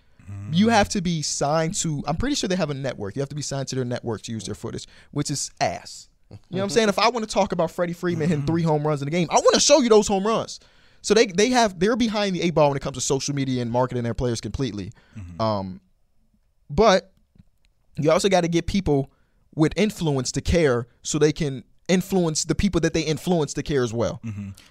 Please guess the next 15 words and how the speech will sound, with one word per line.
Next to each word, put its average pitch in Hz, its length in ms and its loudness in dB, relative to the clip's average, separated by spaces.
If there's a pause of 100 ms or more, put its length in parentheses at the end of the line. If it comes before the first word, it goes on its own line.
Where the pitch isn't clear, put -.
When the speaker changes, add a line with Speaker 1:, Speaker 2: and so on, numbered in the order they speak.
Speaker 1:
'Cause 156 180 -6
I 170 120 2
Speaker 2:
And, 175 120 -2
and, 190 160 -2
and 196 160 0
you, 202 80 0
one 180 280 0
last 220 160 0
thing 190 80 -2
before 175 180 -2
you 156 80 -2
even 143 140 -4
move 131 160 -2
on. 107 120 -4
Speaker 1:
Yeah. 80 120 -16